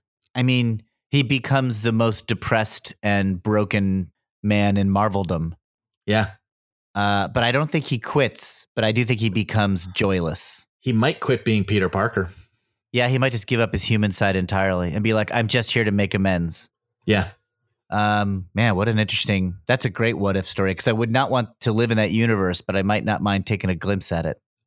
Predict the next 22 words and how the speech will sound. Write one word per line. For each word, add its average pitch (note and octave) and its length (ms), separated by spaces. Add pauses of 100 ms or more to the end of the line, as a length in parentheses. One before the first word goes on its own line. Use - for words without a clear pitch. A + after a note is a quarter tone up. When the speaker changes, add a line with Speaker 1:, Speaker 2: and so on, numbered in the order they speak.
(240)
Speaker 2:
Um, F2+ 360 (100)
Alex B2+ 320
asks A#2+ 280
one B2 120
more B2 140
question, C3+ 400
Will. C#3+ 140
He A2+ 140
just - 180
signed C3+ 200
Speaker 1:
I, B2 40
Speaker 2:
up - 40
for - 100
improv. A#2+ 440
Speaker 1:
I B2 40
have B2+ 160
one B2+ 180
more A#2+ 120
Speaker 2:
Oh, G#2+ 40
Speaker 1:
what A2 160
Speaker 2:
sorry. G2 80
Speaker 1:
if. - 140